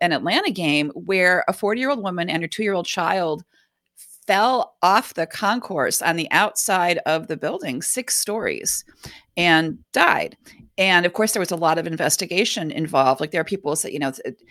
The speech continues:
she had been, like, standing on the picnic table at one point, and they couldn't tell if they were, she was trying to, like, you know, grab her kid before anything bad happens. Or, but anyway, there was a very long, very intensive investigation, according to the San Diego Police, who just ruled it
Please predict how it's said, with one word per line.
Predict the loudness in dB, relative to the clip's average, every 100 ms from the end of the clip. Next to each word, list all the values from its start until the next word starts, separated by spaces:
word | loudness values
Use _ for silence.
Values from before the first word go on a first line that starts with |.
| -20 -8
she | 2 4
had | 4
been, | 2 0
like, | -2 -2
standing | -4 0 2 2 0 -2
on | 0 0
the | 0
picnic | -2 -2 -2 -2
table | 0 2 2
at | 2
one | 0 -2
point, | -4 -2 0 0
and | 2
they | 0
couldn't | 2 -2 0
tell | 2
if | 2
they | 2
were, | -2
she | -2 -6
was | -4
trying | 0 2
to, |
like, | 2 0 -2
you |
know, | -4 -6 _ -20 _ _
grab | 4 4
her | 4
kid | 0 2 4 4
before | 0 0 0
anything | 0 0
bad | 2 4
happens. | 2 0 -2
Or, | -2 -4 -8 _ -20 -20 -8 0
but | 4
anyway, | 4
there | 4
was | 2
a | -2 -6 -2
very | 6 6 6
long, | 4 2 0 -2 -6 _ _ _ _
very | 2 4 6 6
intensive | 4 4 2 2 2 0 0 -2
investigation, | 0 2 2 0 0 0 0 -2
according | -4 -2 -2 -2
to | -2
the |
San | -2 0 0
Diego | 0 -2 -4 _ 0 0
Police, | -2 -4 -2 -2
who | -2
just | -2 0 0 0
ruled | -2 2 4 4
it | 2 0